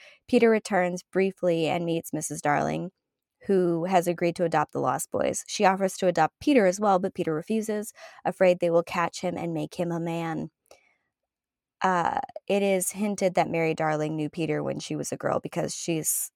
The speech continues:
left slightly changed when Peter leaves. Pre-, Peter promises to return for Wendy every spring. The final scene of the play takes place a year later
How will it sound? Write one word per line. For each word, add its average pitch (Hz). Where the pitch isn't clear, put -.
left 170
slightly 160
changed -
when -
Peter -
leaves. -
Pre-, 220
Peter 220
promises 180
to 175
return 165
for 165
Wendy 160
every 165
spring. 180
The -
final 170
scene 170
of 160
the 165
play 160
takes 165
place 160
a -
year 165
later 165